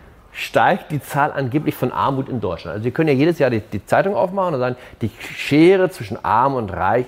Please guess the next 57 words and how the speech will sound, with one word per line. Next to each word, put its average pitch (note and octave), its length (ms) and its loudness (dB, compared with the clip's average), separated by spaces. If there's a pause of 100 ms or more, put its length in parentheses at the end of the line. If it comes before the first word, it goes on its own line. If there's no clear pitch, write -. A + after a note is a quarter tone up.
(120)
ist F3 420 2
weiter A2 360 0
gewachsen B2 640 -2
und G2+ 160 -6 (360)
also A2 180 0
es - 140 -10
gibt - 240 -4 (120)
immer E3+ 320 4
mehr D#3 220 0 (100)
Armut. C3+ 280 -2 (160)
Aber E2 100 -6
ich D#2 60 -8
sag, D2+ 160 -8
das, E2 100 -8 (420)
also G#2 200 -4
in C3+ 140 -4
jedem D3+ 280 0
Unternehmen C3+ 480 0
würden B2 180 -2
Sie G2+ 120 -4
sagen, C3 340 0
also A2+ 240 -4
wenn, B2+ 220 -2 (260)
würden C3 180 -4
Sie C3 60 -4
doch A2 140 -4
sagen, B2+ 320 0
wenn C3 80 -4
der G2+ 80 -4
Vorstandsvorsitzende A2 840 -4
erkennbar C#3+ 680 -2 (340)
mit A#2 80 -4
dem A2 140 0
Geld, C3+ 220 2
was C3+ 120 0
er - 100 -2
einnimmt, C3 300 -2
gar A2 120 -2
nicht A2+ 140 -4
wirtschaften A2+ 480 -6
kann, A2+ 240 -6 (260)
dann G#2 120 -6
haben C3+ 100 -2
Sie C#3 60 0
doch B2+ 100 -4
mal G#2+ 140 -4
Frage, A#2 380 -4 (140)
äh, - 200 -14
irgendwann C3 260 -4
die G2 80 -4
Frage, A#2+ 540 -2
äh, A2 160 -2
an A2 160 -6
der F#2+ 100 -2
Weisheit F#2+ 320 -4
des B2 80 -6
Vorstands-, - 320 -10